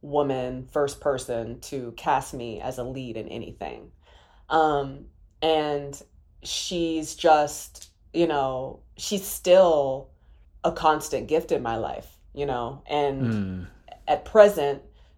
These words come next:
Speaker 1: you know, I have no doubt and all the faith and also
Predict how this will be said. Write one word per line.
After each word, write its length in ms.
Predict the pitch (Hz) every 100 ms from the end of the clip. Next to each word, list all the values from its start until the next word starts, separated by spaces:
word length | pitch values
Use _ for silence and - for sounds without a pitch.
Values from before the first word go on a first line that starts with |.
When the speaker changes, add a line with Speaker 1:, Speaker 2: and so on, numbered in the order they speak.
| -
Speaker 1:
you 100 | 156 147
know, 120 | 135
I 120 | 139
have 280 | 156 147 143
no 280 | 143 147 151
doubt 460 | 143 127 131 - -
and 160 | 131 123
all 240 | 139 147
the 100 | 143
faith 480 | 139 135 127 131 -
and 240 | - 135 123
also 680 | 123 127 123 120 113 107